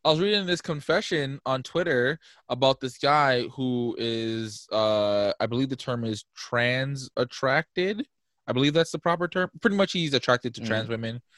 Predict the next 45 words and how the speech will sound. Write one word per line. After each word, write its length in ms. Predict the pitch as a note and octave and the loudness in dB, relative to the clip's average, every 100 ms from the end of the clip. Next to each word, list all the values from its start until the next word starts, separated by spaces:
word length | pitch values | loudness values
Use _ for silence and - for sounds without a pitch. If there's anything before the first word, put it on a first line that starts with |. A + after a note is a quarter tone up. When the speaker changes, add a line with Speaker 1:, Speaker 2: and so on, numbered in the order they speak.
| - - | -10 -6
Speaker 1:
as 160 | G#2 | -2
well 280 | G#2+ A2 A2 | 4 6 6
as 340 | G#2 G2+ - - | 4 0 -6 -12
cisgender 460 | - A2+ - A2+ A2+ | -4 -4 -2 -2 0
Speaker 2:
Mm-hmm. 80 | |
Speaker 1:
women. 380 | A2+ A2+ A#2+ B2+ - _ - _ - | -2 -2 -6 -8 -14 _ -20 _ 0
Um, 560 | A2+ G#2+ G#2 G2+ G#2 - _ _ _ _ _ | 2 4 2 -2 -6 -14 _ _ _ _ _
and 440 | C3+ C3+ C3 B2+ B2+ | 4 6 6 2 -2
he 120 | - F3 | -6 -4
was 140 | F3 | -2
saying 220 | F#3 E3+ | 0 2
that 160 | D3 - - | 0 -2 -8
the 220 | B2+ B2+ | -2 0
reason 420 | C#3 F3+ E3 E3 C#3+ | 2 0 0 -2 0
how 100 | D3 | 2
he 80 | D3 | 2
even 200 | C#3 B2+ | 0 -4
discovered 800 | - C#3 C3 B2 B2 A#2+ A2 G#2+ _ _ _ _ - | -4 0 2 2 2 2 -2 -8 _ _ _ _ -2
him 320 | C3+ B2+ A#2 | 0 0 -2
being 520 | A#2+ B2 A#2+ A#2+ A2+ | -4 -2 -2 -2 -4
attracted 380 | D#2+ - A#2 G#2+ | -6 -6 -6 -6
to 60 | |
trans 240 | - E3+ F3+ | -2 0 0
women 180 | B2+ A2+ | -2 -2
was 120 | G#2 | -2
that 180 | G#2 G2+ | -2 -2
he 120 | A2 | -2
went 240 | A#2+ D#3 | 0 2
to 100 | G3 | 2
Atlanta. 480 | D#3 B2 A2 G#2+ B2 _ - _ - | 2 4 2 0 -4 _ -20 _ 0
He 80 | |
was 300 | B2+ A#2+ G#2+ | 2 2 -2
talking 280 | - C#3+ D#3 | 0 0 2
to 100 | F3+ | 0
this 120 | E3 C#3 | -2 0
girl, 280 | B2+ A#2+ B2 | 2 2 0
super 240 | C3+ C#3 | -6 -8
fine, 500 | - A#2+ A#2 A2+ A2+ | -2 0 0 -2 -6
took 240 | - D3 - | -8 -8 -4
her 200 | C#3+ B2+ | -4 -4
back 380 | G2 A#2 A#2+ - | -2 0 0 -2
to 80 | |
his 440 | A#2 A2 G#2 F#2+ - | -4 -2 -4 -8 -10
hotel 440 | A#2+ G#2+ - F#3+ A3 | -6 -4 0 2 4
room. 400 | B2+ A2 A2+ | 4 2 -2